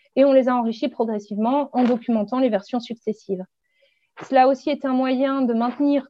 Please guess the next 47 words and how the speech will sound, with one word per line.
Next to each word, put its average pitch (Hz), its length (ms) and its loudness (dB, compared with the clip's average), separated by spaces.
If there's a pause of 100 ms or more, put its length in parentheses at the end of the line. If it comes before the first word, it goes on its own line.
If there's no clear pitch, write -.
collectivement 247 580 0
le 233 100 0
lien 254 360 0
au 247 100 -4
sein 269 180 -4
de 262 80 2
l'équipe 233 360 -4 (680)
dans 240 140 0
un 254 80 4
contexte 247 540 0
où 277 40 -2
on 254 120 0
se 247 140 -8
voyait 226 300 -2
moins 247 480 -2
et 226 140 0
où 226 140 0
il 240 60 2
était 240 180 -4
plus 247 180 -6
difficile 247 540 -4
de 247 80 2
coordonner 220 560 0
à 240 80 0
distance. 202 600 -10 (1000)
Enfin, 262 540 0
le 240 180 0
troisième 240 400 0
volet, 220 300 -2
c'était 233 320 -4
évidemment 220 340 0
l'offre 240 320 0
de 226 60 -6
service, 220 560 -4
accompagner 240 500 2
les 233 120 2
directions, 196 560 -2
saisir 254 360 0
les 226 320 -2
opportunités 202 880 -2
et 226 60 -6
compléter 262 420 -2
au 240 100 0
fil 208 280 -6
de 202 80 2
l'eau, 240 360 2
euh, 190 120 -2